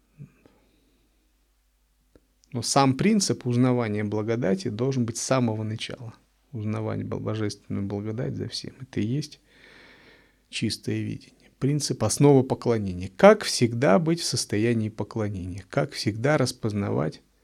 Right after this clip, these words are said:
ануграху, шактипатху. Как всегда быть счастливым. И поэтому, если опытный садху, он не бывает несчастным.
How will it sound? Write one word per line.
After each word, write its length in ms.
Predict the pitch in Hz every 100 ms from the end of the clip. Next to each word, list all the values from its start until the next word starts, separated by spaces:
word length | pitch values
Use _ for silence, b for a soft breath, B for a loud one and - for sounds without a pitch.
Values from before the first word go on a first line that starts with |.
| _ _ _ _ _ _ _ _ -
ануграху, 680 | 113 107 101 101 107 - 127
шактипатху. 800 | - - - - - - - 139 b b b b b _ _ _ _
Как 180 | - 143
всегда 380 | - 117 117 147
быть 180 | 117 117
счастливым. 680 | - 120 117 95 92 90 - _ _ _ _ _ _ _ _ _ _ _ _ _ _ _ _ _
И 100 | -
поэтому, 380 | 127 127 127 127
если 300 | 127 123 131
опытный 540 | 127 214 214 185 180 170
садху, 380 | 220 208 -
он 100 | 151
не 100 | 147 143
бывает 440 | 147 160 147 139
несчастным. 580 | 131 - 139 135 -